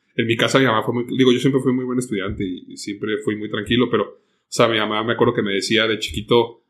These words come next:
eh, "Me pueden hablar por lo que sea en la escuela, te peleaste con un niño, eh, rompiste una ventana", eso me pasaba seguísimo por el fútbol, <laughs> rompía ventanas a cada ratito,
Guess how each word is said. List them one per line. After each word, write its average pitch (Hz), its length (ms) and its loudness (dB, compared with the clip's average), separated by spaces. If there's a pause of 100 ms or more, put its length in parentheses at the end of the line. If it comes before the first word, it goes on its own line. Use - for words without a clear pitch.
(280)
eh, 104 320 0 (300)
"Me 131 140 2
pueden 156 200 4
hablar 139 200 4
por 156 120 2
lo 139 60 0
que 139 100 0
sea 127 100 4
en 127 40 6
la 127 40 2
escuela, 107 340 0
te - 80 0
peleaste 120 300 2
con 107 120 -6
un 110 60 -16
niño, 113 540 -2 (140)
eh, 101 440 -4
rompiste 139 320 0
una 107 120 -2
ventana", 104 260 -4
eso 147 140 2
me 127 80 -2
pasaba - 200 -6
seguísimo 113 460 -4
por 104 120 -4
el - 40 -10
fútbol, 110 240 -2
<laughs> - 140 -4
rompía 120 240 4
ventanas 131 360 2
a - 60 -8
cada 117 200 2
ratito, - 200 -16